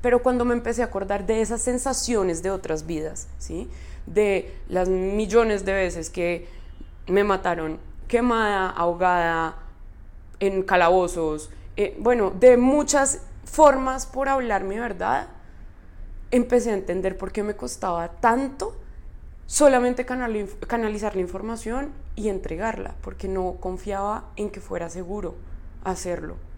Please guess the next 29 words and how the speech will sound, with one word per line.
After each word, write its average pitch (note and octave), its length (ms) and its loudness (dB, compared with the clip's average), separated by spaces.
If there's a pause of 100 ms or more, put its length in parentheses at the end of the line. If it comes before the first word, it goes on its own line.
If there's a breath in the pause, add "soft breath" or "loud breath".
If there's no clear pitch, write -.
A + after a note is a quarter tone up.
(480)
Y A3+ 200 0
es F#3 220 2
algo E3 260 -2
que - 80 -8
mis F3 200 -4
guías D#3+ 280 -6
todavía D#3+ 480 -4
todo D#3 120 -6
el D#3 100 -8
tiempo F3+ 240 -8
me F#3 140 -6
repiten: F#3+ 460 -6
"Acuérdate F3+ 480 -6
que G3 120 -4
ya A3 200 -4
es A3+ 80 -6
seguro E3 360 -4
ser D#3+ 160 -4
tú, - 240 -8
acuérdate G3 540 -6
que A3 100 -8
estás F3+ 300 -8
en E3+ 100 -6
un F#3 220 -6
momento G#3+ 520 -2
de A3 100 -2
la G3+ 120 -2
tierra G#3 380 -2
donde F3+ 360 -4